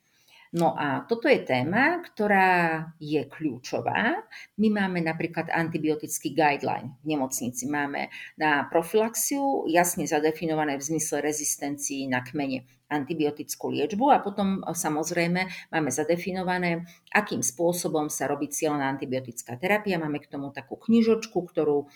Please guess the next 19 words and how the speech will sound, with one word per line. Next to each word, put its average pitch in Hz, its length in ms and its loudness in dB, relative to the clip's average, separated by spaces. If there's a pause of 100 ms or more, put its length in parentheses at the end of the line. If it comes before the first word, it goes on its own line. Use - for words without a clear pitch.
(300)
máme 156 320 0
k 135 80 -6
dispozícii 139 640 -6
na 123 80 -4
každom 123 320 -6
oddelení 151 560 -2
v - 80 -12
zmysle 175 640 0 (240)
výsledkov, 185 880 2
ktoré 147 320 0
vyhodnocujú 151 640 -2
u 123 160 -2
nás - 160 -10
v 160 160 -4
laboratóriu, 226 640 2
sa 180 240 -4
ten 139 160 -6
guideline 143 560 2
upravuje. 67 400 -4